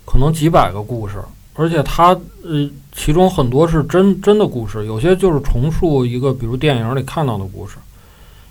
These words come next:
有些是一个他亲身经历的事儿，有些是别人给他讲的事儿，那些别人讲的事儿也可能是真的事儿，就是他等于就，就像一个黑洞似的，他可能把周围所有的能写成小说的东西全都给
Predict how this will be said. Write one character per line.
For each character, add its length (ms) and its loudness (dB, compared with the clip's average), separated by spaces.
有 180 -4
些 220 0
是 200 -2
一 140 0
个 320 0
他 240 -2
亲 220 -2
身 160 0
经 180 2
历 140 2
的 100 -2
事 140 -12
儿， 60 -10
有 180 -2
些 240 0
是 120 0
别 180 2
人 100 6
给 120 2
他 100 2
讲 300 -2
的 100 -10
事 140 -6
儿， 80 -8
那 120 0
些 120 4
别 160 4
人 120 4
讲 160 2
的 80 -2
事 120 0
儿 80 4
也 100 4
可 140 4
能 120 2
是 140 -6
真 180 0
的 80 4
事 140 2
儿， 80 -6
就 160 0
是 480 0
他 140 -2
等 200 2
于 60 2
就， 240 2
就 180 -2
像 160 2
一 60 2
个 80 2
黑 240 4
洞 240 4
似 100 0
的， 80 -2
他 140 -2
可 120 -2
能 200 0
把 160 -4
周 160 0
围 180 2
所 280 0
有 160 2
的 80 -2
能 280 0
写 200 -2
成 120 -4
小 200 -4
说 200 -4
的 80 0
东 160 -4
西 80 0
全 200 0
都 100 2
给 240 -2